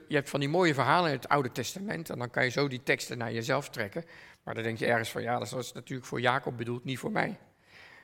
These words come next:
Maar dan probeer ik altijd even een tekst erbij te zoeken, of een paar, die, die diezelfde waarheden over ons zeggen. In, eh, Johannes vijftien, vers zestien,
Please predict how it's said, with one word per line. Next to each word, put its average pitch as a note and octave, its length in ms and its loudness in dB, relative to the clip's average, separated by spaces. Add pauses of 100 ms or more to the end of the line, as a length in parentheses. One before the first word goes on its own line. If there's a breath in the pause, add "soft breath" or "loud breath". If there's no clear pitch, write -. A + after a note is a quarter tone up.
(160 loud breath)
Maar D3 360 4 (200 loud breath)
dan C3 120 -4
probeer E3 300 6
ik E3+ 120 4
altijd F3 340 4
even D#3 220 2
een C3+ 120 -2
tekst - 260 -2
erbij D#3 240 4
te E3 120 -8
zoeken, E3 220 -6
of B2 80 -6
een B2 120 -8
paar, D#3+ 360 0 (460 loud breath)
die, C#3+ 320 0
die D3+ 240 0
diezelfde D3+ 440 0
waarheden C3+ 420 4
over B2 180 0
ons C#3+ 200 -2
zeggen. - 300 -10 (1120 loud breath)
In, C#3 260 2
eh, C#3 140 8
Johannes C#3 400 4
vijftien, F#3+ 360 4
vers A#2+ 240 2
zestien, F#3 480 -2